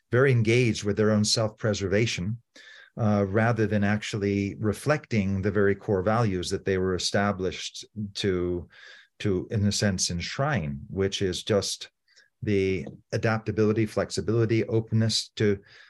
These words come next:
literally, you know, as the great poet, <laughs> you know, Emily Dickinson said, just to dwell in possibility, not to actually fix things in time and space as something that's inflexible. So I think that's what we see in, you know, historically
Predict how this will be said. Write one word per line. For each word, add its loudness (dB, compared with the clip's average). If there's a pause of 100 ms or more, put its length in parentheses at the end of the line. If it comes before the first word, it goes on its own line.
(160)
literally, 0
you 0
know, 2
as -2 (140)
the -8
great -2
poet, -4
<laughs> -4
you 0
know, -2
Emily 0
Dickinson -4
said, -4
just -2
to 0
dwell 2
in 0
possibility, -2 (320)
not 2
to 2
actually -4
fix -6
things -4
in 0
time -2
and -4
space -2
as -4
something -4 (280)
that's -2
inflexible. -4 (500)
So 0
I 0
think -2
that's -2
what 0
we 2
see 2
in, 2
you 0
know, 4
historically 0